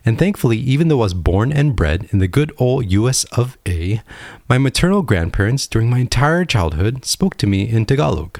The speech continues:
the national language of the Philippines. For some weird reason, I'm only fluent Tagalog-wise through my ears, and I'm not sure why. But when I was younger, I didn't think to even try to speak back in Tagalog.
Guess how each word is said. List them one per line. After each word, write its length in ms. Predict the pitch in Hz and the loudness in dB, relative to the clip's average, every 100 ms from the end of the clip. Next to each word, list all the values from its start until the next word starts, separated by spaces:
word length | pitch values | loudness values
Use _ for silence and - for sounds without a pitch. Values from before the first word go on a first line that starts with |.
| - - | -8 -2
the 100 | 98 | 0
national 440 | 120 143 165 123 | 2 2 0 2
language 460 | 92 85 87 104 - | 0 0 0 -2 -4
of 100 | 104 | -2
the 100 | 101 | 0
Philippines. 680 | 123 - 76 76 - - - - - - - - - | 0 -2 -6 -8 -10 -10 -10 -20 -20 -18 -18 -20 -4
For 120 | 131 | 0
some 300 | - 151 127 | 2 2 2
weird 220 | 127 190 | 2 0
reason, 640 | 151 92 87 113 147 196 - _ _ | 2 0 0 0 0 0 -4 _ _
I'm 220 | 147 170 | 0 2
only 260 | 151 160 190 | 2 2 2
fluent 460 | - - 85 101 - - | 0 0 0 0 -4 -2
Tagalog-wise 880 | 131 156 123 82 78 76 80 - - - | 0 2 0 -2 -6 -12 -12 -14 -8 -2
through 120 | 151 | 0
my 140 | 151 | 0
ears, 540 | 147 135 82 - - - _ | 2 0 0 -4 -8 -10 _
and 80 | 127 | -2
I'm 100 | 156 | 0
not 160 | 196 196 | 0 0
sure 220 | - 175 | 0 0
why. 460 | 143 143 113 - - - - - - - | 0 -2 -2 -6 -16 -20 -20 -20 -12 -4
But 120 | 98 | 0
when 160 | 123 143 | 2 2
I 60 | |
was 240 | 196 202 - | 0 0 0
younger, 520 | 82 87 120 127 131 - | 0 0 0 -2 -8 -4
I 120 | 110 | 0
didn't 280 | 170 220 - | 2 0 0
think 260 | 147 143 | 0 0
to 140 | - - 135 | -2 -4 0
even 300 | 131 139 131 | 2 0 0
try 640 | - - - 104 113 131 | -4 -4 -2 0 2 0
to 120 | - | -2
speak 320 | - 95 87 | -2 -4 -2
back 240 | 87 78 - | -2 -2 -2
in 100 | 85 | -2
Tagalog. 580 | 85 76 73 80 - | 0 0 -2 -6 -14